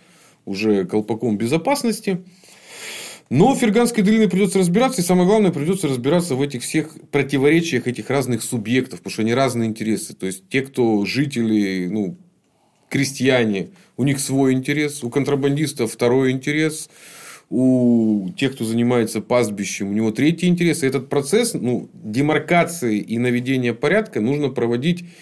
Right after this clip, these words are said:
неформально, не по вот этим картам, как они сейчас делают, каждый свою карту э,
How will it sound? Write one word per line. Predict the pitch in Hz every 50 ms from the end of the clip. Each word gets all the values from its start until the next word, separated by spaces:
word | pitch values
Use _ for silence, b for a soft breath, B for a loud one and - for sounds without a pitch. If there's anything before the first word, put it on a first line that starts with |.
| B B B
неформально, | 110 139 147 147 147 139 131 139 151 151 135 107
не | 101 120 127
по | 127 151
вот | 147 151 151
этим | 185 180 180 165 -
картам, | - 165 165 - - 147 131 120
как | 127 123 -
они | 123 123 120
сейчас | 110 - 120 110
делают, | 113 139 160 151 127 107 -
каждый | 139 131 120 120 117
свою | 117 - 127 127 120 110
карту | - 143 147 127 - - 113 107 101 98 B B B B B B B B B B
э, | - 95 104 104 101 101 104 101